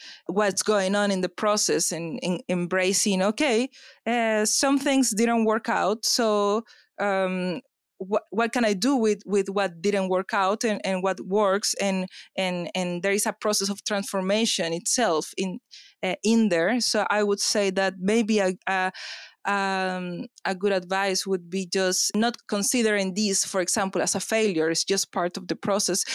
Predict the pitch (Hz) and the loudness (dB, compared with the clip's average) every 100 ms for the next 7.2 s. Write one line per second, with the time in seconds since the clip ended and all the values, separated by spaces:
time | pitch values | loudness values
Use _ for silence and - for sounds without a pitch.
0 | - 220 220 247 269 233 247 240 285 311 | -2 0 0 2 0 0 0 2 2 0
1 | 262 277 269 247 226 214 226 - 175 196 | 2 2 2 2 2 2 0 0 -4 -2
2 | 202 208 190 180 175 - 226 - 175 175 | -2 0 0 0 -4 -2 -2 -2 -6 -2
3 | 175 170 - - - - 190 185 180 196 | 0 0 -4 -16 -10 -2 0 2 2 2
4 | 202 202 214 247 220 214 208 - 208 208 | 2 2 2 2 2 2 0 0 0 0
5 | 202 190 180 220 233 196 - 214 208 196 | 2 2 2 2 2 0 -2 2 2 2
6 | 190 196 - - _ 170 196 208 190 190 | 0 -2 -8 -20 _ -4 0 2 2 2
7 | - 202 | 0 0